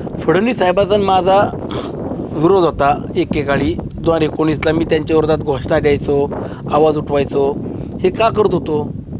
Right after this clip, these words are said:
तुम्हाला माहिती आहे? मी फडणवीस साहेबांना भेटून आलो होतो दोन हजार एकोणीसच्या उमेदवारी मला मिळावी म्हणून, आणि साहेबांना सांगितलं, "मी जर सर्वेत मागं असेल तर मला उमेदवारी देऊ नका." मला म्हणले, "सुनील,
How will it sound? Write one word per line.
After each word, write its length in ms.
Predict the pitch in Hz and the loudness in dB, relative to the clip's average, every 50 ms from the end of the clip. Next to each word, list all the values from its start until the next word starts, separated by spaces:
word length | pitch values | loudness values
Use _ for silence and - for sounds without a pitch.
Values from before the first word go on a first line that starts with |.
| - - - | -8 -8 -4
तुम्हाला 200 | 165 175 165 165 | -2 0 0 2
माहिती 300 | 165 170 170 - 214 190 | 0 0 -2 -2 -2 -2
आहे? 80 | 123 - - - - - - - - - - - - - - - - - - - - - - - - - - - 170 | -4 -4 -6 -10 -10 -10 -10 -10 -8 -8 -8 -8 -8 -10 -10 -10 -10 -10 -10 -10 -10 -10 -10 -10 -10 -10 -8 -2 0
मी 120 | 190 208 | 0 2
फडणवीस 280 | - 190 185 190 208 180 | 2 2 4 4 4 4
साहेबांना 320 | 196 190 175 190 196 202 | 4 4 4 4 2 2
भेटून 400 | 196 160 147 165 156 - 208 214 | 0 2 0 0 0 2 2 4
आलो 180 | 208 202 196 190 | 4 4 4 2
होतो 200 | 175 147 - 180 | 2 2 0 0
दोन 280 | 160 156 175 180 180 | 0 2 2 2 2
हजार 200 | 170 156 160 165 | 2 2 2 2
एकोणीसच्या 440 | 165 - - - 165 160 143 - 185 | 2 0 -2 -2 -2 -2 0 0 2
उमेदवारी 540 | 175 165 156 160 156 151 156 156 156 160 180 | 2 2 2 0 2 2 4 4 4 2 0
मला 260 | 175 180 156 147 156 | 0 0 0 0 0
मिळावी 280 | 156 151 151 151 151 151 | 0 2 2 2 2 2
म्हणून, 240 | 139 131 123 123 113 - - - - - - - - - - - - - | 0 -2 -6 -6 -8 -10 -12 -14 -14 -14 -12 -12 -12 -12 -12 -14 -12 -8
आणि 120 | - 175 170 | -6 -4 -2
साहेबांना 360 | 147 170 175 175 196 202 190 | 0 0 2 2 2 2 2
सांगितलं, 240 | 180 170 156 180 180 | 0 0 2 2 2
"मी 100 | 202 214 | 2 2
जर 80 | 226 | 0
सर्वेत 300 | 208 - 175 170 180 196 - - | 0 2 2 2 4 2 2 2
मागं 220 | 190 180 175 175 | 0 2 2 2
असेल 260 | 170 151 - 151 165 | 2 2 0 -2 -4
तर 60 | 175 170 | -4 -2
मला 180 | 156 160 160 | 0 0 0
उमेदवारी 320 | 156 143 143 143 143 143 135 | 0 0 0 0 0 0 0
देऊ 120 | 139 135 | -2 -4
नका." 260 | 127 120 113 - 113 - - - - - - - - - - - | -4 -4 -6 -6 -8 -8 -8 -8 -10 -10 -10 -10 -10 -10 -8 -4
मला 160 | - 156 170 170 | -2 0 2 2
म्हणले, 160 | 170 165 151 | 2 2 0
"सुनील, 380 | - - 156 160 165 165 165 | -2 -2 -2 -2 -2 -2 -4